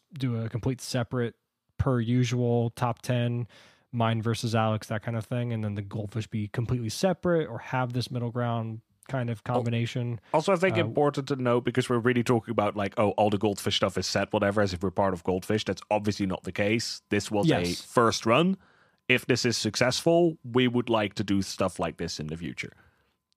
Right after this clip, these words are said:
Speaker 2: But
Speaker 1: Yes.
Speaker 2: maybe by the next top ten, we're just back to our old format because it didn't work out for whatever reason.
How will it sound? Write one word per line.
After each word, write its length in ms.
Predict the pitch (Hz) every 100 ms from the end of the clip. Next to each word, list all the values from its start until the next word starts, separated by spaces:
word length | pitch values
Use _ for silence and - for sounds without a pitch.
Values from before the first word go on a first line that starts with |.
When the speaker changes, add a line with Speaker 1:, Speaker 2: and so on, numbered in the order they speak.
| -
Speaker 2:
But 220 | 98 98
Speaker 1:
Yes. 240 | 110 - 101
Speaker 2:
maybe 440 | 107 123 123 120
by 200 | 113 113
the 100 | 110
next 260 | 113 107 -
top 160 | 107
ten, 200 | - 101
we're 80 | 98
just 240 | 95 90 98
back 220 | 92 -
to 120 | 107
our 120 | 98
old 200 | 92 90
format 440 | - 87 87 82 -
because 400 | 92 87 - - - _ _ _ _
it 60 | 95
didn't 220 | 107 95
work 260 | 90 90 85
out 180 | 71 -
for 140 | 67
whatever 300 | 65 50 50
reason. 300 | - - -